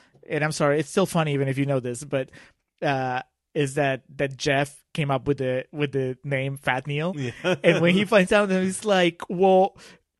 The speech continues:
Speaker 1: why didn't you, like, you know," he's like, "Well, there's another Neil, and he was standing right next to you, so I had to say Fat Neil." And he's like, "Why didn't you just call him Skinny Neil?" <laughs>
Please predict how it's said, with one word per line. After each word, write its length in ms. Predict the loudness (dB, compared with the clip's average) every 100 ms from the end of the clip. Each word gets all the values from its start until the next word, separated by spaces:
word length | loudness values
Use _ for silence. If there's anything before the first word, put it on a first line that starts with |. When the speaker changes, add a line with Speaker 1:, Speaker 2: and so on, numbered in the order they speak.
| _ 0
Speaker 1:
why 240 | 4 4
didn't 260 | 2 0 0
you, 140 | 2
like, 300 | 4 4 2
you 100 | 0
know," 180 | 0 0
he's 220 | 0 0
like, 160 | 0 2
"Well, 80 | 2
there's 220 | 0 -2
another 240 | 0 0
Neil, 280 | 0 0 0
and 80 | 0
he 60 |
was 120 | 0 0
standing 220 | 0 0
right 120 | 0
next 220 | -2 -4
to 60 | -4
you, 60 | -2
so 120 | 0
I 20 |
had 120 | 0
to 60 | -2
say 240 | -4 -2
Fat 280 | -2 -2 -2
Neil." 220 | -2 -2
And 100 | -2
he's 140 | -4 -4
like, 160 | -6 -10 -20 -20 -14
"Why 320 | -2 2 2
didn't 200 | 2 -2
you 80 | -4
just 240 | -4 -4
call 160 | 2 2
him 240 | 2 -2
Skinny 320 | -2 -2 0 0
Neil?" 340 | -2 -2
<laughs> 40 | -2